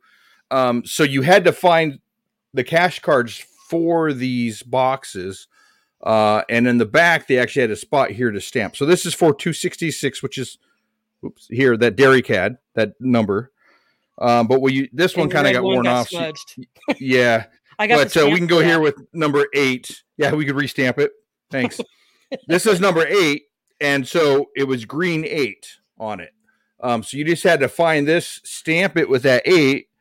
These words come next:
Speaker 1: and then there was another part. So every time, when you got all six of these, it actually gave you a secret coordinate, right, to a secret cache. And so you'd had two more cards you had to collect that had three different colors on 'em.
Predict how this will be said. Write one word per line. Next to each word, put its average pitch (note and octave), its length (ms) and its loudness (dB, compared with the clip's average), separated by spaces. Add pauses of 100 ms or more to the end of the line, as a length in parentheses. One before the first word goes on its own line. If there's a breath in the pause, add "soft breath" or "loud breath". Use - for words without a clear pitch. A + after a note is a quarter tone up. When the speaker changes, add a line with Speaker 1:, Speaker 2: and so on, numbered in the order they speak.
(440)
Speaker 1:
and B2 220 -2
then F3+ 280 2
there D3 100 6
was C3+ 180 4
another E3 380 0
part. G#2+ 380 -6
So A#2+ 360 0 (460)
every E3+ 220 2
time, F#3+ 320 -2
when D3+ 160 -2
you D#3+ 100 0
got E3 160 2
all D#3+ 200 0
six - 320 -10
of F#3+ 100 0
these, C#3+ 600 -4 (1040)
it C#3 140 2
actually D#3+ 320 2
gave D#3 220 0
you D3+ 240 0
a B2+ 320 0
secret - 500 -6
coordinate, C#3+ 600 0 (160)
right, C3 240 2
to C3 100 -4
a A2+ 40 -2
secret C#3+ 460 -8
cache. A2 580 -4 (520)
And C3+ 180 -6
so D#3 140 0
you'd C3+ 260 0
had C#3 340 0
two G#3 200 -2
more G3+ 200 4
cards D#3 220 2
you C#3 60 4
had B2 80 4
to A#2 60 0
collect A#2 260 -6
that - 180 -10
had B2+ 240 -4
three F3+ 280 -8
different D#3 340 -6
colors D#3+ 380 -6
on F#2+ 160 -6
'em. - 180 -18